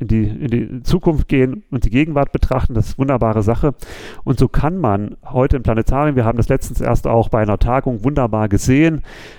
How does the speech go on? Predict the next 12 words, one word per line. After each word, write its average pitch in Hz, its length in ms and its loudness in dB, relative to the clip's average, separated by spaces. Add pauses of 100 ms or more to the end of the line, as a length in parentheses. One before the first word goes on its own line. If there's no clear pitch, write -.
(120)
da 117 180 2
wurden 123 240 2
dreihundertsechzig 123 800 2
Grad 139 320 0
Aufnahmen 123 580 -2
gemacht 123 460 -2
von 120 220 0
Gletscherbewegungen 143 1200 0
oder 117 100 0
Gletscherzuständen, 131 1700 -2
äh, - 20 -10
ähm, - 40 -12